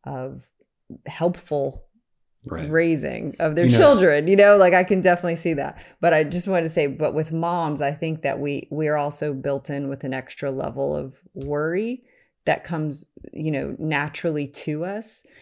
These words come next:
Speaker 1: because there's also a level, this was with my side of it, like, my upbringing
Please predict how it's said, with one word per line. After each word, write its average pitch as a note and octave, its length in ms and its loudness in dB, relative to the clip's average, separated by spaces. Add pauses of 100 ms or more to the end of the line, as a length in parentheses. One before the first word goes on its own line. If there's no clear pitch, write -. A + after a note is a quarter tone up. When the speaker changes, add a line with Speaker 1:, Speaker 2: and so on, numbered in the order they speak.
(200)
Speaker 1:
because D#3+ 800 -2 (100)
there's D3+ 320 -2
also D3+ 420 -2
a - 20 -2
level, C3 600 -4
this D#3+ 200 0
was C3+ 180 -6
with C3+ 260 -6
my C#3+ 300 -6
side B2+ 360 -8
of B2+ 120 -10
it, B2+ 180 -10
like, - 160 -12
my C3+ 360 -8
upbringing B2+ 520 -10